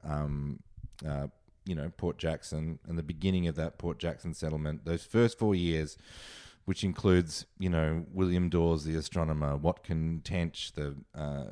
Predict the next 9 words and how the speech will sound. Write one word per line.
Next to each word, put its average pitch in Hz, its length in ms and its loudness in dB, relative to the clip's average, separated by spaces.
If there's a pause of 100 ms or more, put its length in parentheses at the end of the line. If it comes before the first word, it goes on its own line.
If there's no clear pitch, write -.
who, 80 260 -4
who 80 200 2
was 76 180 -2
a 76 40 -6
great 80 460 0
journaler, 82 600 2 (160)
um, 76 560 0 (640)
uh, 82 380 2 (200)
involves 82 540 2